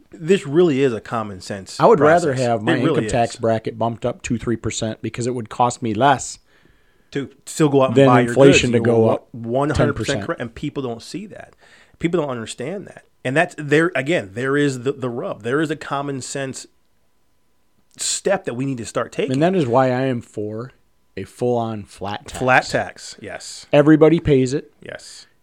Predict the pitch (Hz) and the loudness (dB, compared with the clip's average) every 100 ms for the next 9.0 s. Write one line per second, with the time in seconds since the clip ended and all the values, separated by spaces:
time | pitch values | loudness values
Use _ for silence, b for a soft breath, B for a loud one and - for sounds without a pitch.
0 | _ 165 269 302 269 247 180 135 131 180 | _ -2 2 4 2 2 2 0 0 -2
1 | 240 165 - 131 120 113 110 110 110 104 | -2 -6 -6 -4 -4 -4 -6 -10 -12 -10
2 | 107 95 - 107 101 - 110 - 90 73 | -10 -12 -12 -14 -14 -12 -14 -12 -16 -16
3 | _ - 226 175 135 - 120 101 - 147 | _ -8 -2 0 0 0 0 -2 -2 0
4 | 196 247 226 175 147 151 135 127 127 131 | 2 2 4 4 4 2 -2 -2 -2 -2
5 | 151 156 147 135 135 139 127 113 113 113 | 0 0 2 2 2 2 2 0 -2 -2
6 | 123 131 139 120 135 143 131 135 - 131 | -2 0 2 2 2 2 0 -2 -2 -4
7 | 131 127 120 123 110 107 - - 117 - | -4 -6 -6 -6 -6 -8 -6 -4 -4 -4
8 | 110 113 113 107 85 110 113 117 117 127 | -4 -4 -6 -8 -8 -4 -4 -2 -2 -2